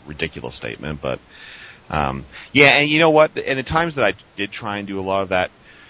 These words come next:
you know, max effort day, um, you know, would, it, during the same week with, you know, a, a dynamic, dynamic day, acceleration day,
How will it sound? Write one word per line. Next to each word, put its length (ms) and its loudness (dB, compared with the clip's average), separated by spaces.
you 120 -2
know, 100 2
max 340 -2
effort 440 -4
day, 400 -4
um, 340 -10
you 60 -16
know, 120 -8
would, 240 -12
it, 100 -12
during 180 -8
the 60 -10
same 220 -4
week 160 -8
with, 200 -10
you 120 -8
know, 160 -6
a, 160 0
a 80 -4
dynamic, 680 -4
dynamic 540 -6
day, 200 -2
acceleration 680 -6
day, 380 -4